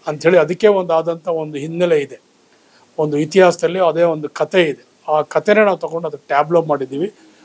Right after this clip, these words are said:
ಮೂರನೇ ಟ್ಯಾಬ್ಲೋ, ಆ, ನಾಡದೇವತೆ ನಮ್ಮ, ಆ, ಮ-, ಚಾಮುಂಡೇಶ್ವರಿ ದೇವ್ರದ್ದು ಆ ಮಹಿಮೆ, ಆ ಶಕ್ತಿಯನ್ನ ತೋರಿಸುವಂಥದ್ದು ಒಂದು ಟ್ಯಾಬ್ಲೋ ಮಾಡಿಸಿದ್ದೀವಿ.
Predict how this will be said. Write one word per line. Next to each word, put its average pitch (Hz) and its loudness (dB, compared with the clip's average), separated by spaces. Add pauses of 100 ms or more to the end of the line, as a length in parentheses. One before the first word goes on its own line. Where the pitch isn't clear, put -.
(120)
ಮೂರನೇ 208 4
ಟ್ಯಾಬ್ಲೋ, 175 0 (640)
ಆ, 160 2
ನಾಡದೇವತೆ 165 2
ನಮ್ಮ, 143 -10 (800)
ಆ, 156 -4 (760)
ಮ-, 127 -20 (500)
ಚಾಮುಂಡೇಶ್ವರಿ 165 -2
ದೇವ್ರದ್ದು 143 -4 (320)
ಆ 160 2
ಮಹಿಮೆ, 165 -2
ಆ 170 -2
ಶಕ್ತಿಯನ್ನ 165 -4
ತೋರಿಸುವಂಥದ್ದು 156 -4
ಒಂದು 151 -6
ಟ್ಯಾಬ್ಲೋ 156 2
ಮಾಡಿಸಿದ್ದೀವಿ. 139 -6